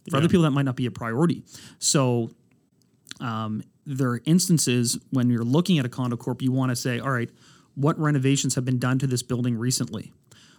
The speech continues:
Speaker 1: What is the demographic of this building in terms of age," for example? 'Cause, you know, pe-, different people, different parts of their life prioritize different things. How many people in here are renting versus owning? Because renters, they're not gonna,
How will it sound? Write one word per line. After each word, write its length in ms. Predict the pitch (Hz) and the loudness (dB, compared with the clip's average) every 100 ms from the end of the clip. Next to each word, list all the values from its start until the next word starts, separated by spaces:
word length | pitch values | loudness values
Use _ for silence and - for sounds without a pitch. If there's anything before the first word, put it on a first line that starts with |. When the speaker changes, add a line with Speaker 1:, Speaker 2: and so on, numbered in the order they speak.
| _ | _
Speaker 1:
What 320 | - 127 147 | -6 -2 0
is 120 | 165 139 | 0 -2
the 80 | |
demographic 600 | 135 135 135 123 135 156 131 | -2 0 -2 -2 -2 -2 -4
of 100 | 123 | -2
this 120 | 113 | -2
building 260 | 127 123 | -2 0
in 80 | 123 | -2
terms 360 | 117 123 120 117 | -2 -4 -4 -2
of 420 | 117 113 110 113 - | -2 -2 -4 -6 -6
age," 340 | 135 156 147 | 0 0 0
for 120 | - 123 | -2 -6
example? 320 | 120 110 113 | -6 -8 -6
'Cause, 200 | 120 113 - - | -6 -6 -10 -14
you 160 | 131 120 | -6 -4
know, 160 | 113 120 | -4 -6
pe-, 120 | - 143 | -6 -6
different 300 | - 135 131 | -4 -6 -4
people, 340 | 139 135 127 | -2 0 -2
different 260 | 123 127 123 | -2 -6 -4
parts 220 | 131 120 | -6 -6
of 60 | 120 | -8
their 60 | 123 | -6
life 200 | 120 120 | -6 -4
prioritize 460 | 123 120 120 117 | -4 -4 -4 -6
different 260 | - 120 113 | -6 -8 0
things. 360 | 175 123 - - - - - - - | 0 0 -6 -12 -20 -20 -20 -20 -12
How 160 | - | -2
many 140 | 160 180 | 2 2
people 220 | 180 170 | 2 2
in 80 | 151 | 0
here 180 | 127 156 | 0 -4
are 140 | 135 | -4
renting 580 | 117 120 165 175 120 127 - - | -6 -2 -2 0 -4 -4 -10 -8
versus 300 | 127 135 123 | -6 -4 -2
owning? 280 | 151 196 110 | 0 2 0
Because 280 | 120 117 110 | -4 -4 -4
renters, 500 | 135 185 139 139 - | -2 0 -2 -4 -8
they're 100 | - | -4
not 180 | 156 139 | -2 -2
gonna, 280 | 143 123 | -2 -2